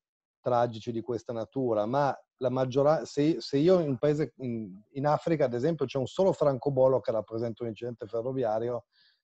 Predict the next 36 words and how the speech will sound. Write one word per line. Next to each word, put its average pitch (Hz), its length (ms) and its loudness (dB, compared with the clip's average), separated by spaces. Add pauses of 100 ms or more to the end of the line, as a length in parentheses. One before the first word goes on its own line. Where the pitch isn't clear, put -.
e 123 120 -8
c'è - 140 2
un 135 100 2
intero 135 340 2
postale 127 460 0
del 113 120 0
Congo 139 320 0
belga 131 320 2
che 117 120 0
raffigura 123 520 0
un 127 120 0
treno 123 300 0
che 127 120 -4
deraglia. 110 560 0 (480)
Se - 200 2
io 190 240 10
dovessi 160 400 4
limitarmi 147 580 4
a 123 60 -2
questi 139 280 0
due 156 200 2
pezzi 135 320 2
non 135 80 2
riuscirei 117 340 0
neanche 113 300 -2
a - 20 4
fare 110 220 -2
un 107 80 -4
foglio, 110 680 2 (200)
no? 127 280 -4 (460)
Per 135 160 -2
cui 143 420 4
questi 160 380 0
pezzi 170 340 4
vi 143 140 4
aiutano 131 800 2